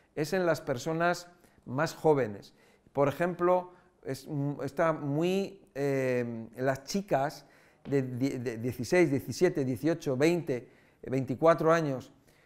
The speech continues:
eh, chicas que en un momento dado tomaron alguna pastilla, chicas que están acostumbradas a comer,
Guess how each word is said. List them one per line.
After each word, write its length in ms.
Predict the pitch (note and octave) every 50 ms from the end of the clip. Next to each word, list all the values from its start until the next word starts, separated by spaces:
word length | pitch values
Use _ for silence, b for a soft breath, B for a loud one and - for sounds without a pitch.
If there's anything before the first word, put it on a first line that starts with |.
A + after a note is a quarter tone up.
| b b -
eh, 220 | B2+ B2+ C3 -
chicas 580 | - - F#3 F#3 F#3 G#3+ G3 G3+ G3+ G3 - b b b b b _ _
que 100 | D#3 D#3
en 80 | D3+
un 140 | E3+ F#3 F#3+
momento 420 | F#3+ F#3 F3+ F#3+ F#3 E3 - F3
dado 280 | E3+ F3 F3 F3+ F3+ F3
tomaron 580 | F3 E3+ D#3 D#3 E3+ F3+ F3 D#3+ C#3+ B2+ A#2+ -
alguna 460 | - C3+ C#3 C3+ C#3+ D3+ D#3 D3+ D3+
pastilla, 580 | D#3 C#3+ B2+ - - D#3 C#3 B2+ A#2+ A#2 G#2+ -
chicas 340 | - - D#3 - G3 F#3 -
que 200 | - E3+ D#3 D3
están 260 | C#3+ - E3 E3+ F3
acostumbradas 600 | E3+ E3+ E3 D#3 - D#3 D3 D#3 D#3+ E3 D#3 E3
a 60 | D3
comer, 360 | - C#3+ C#3+ D#3 D#3+ D#3 D3+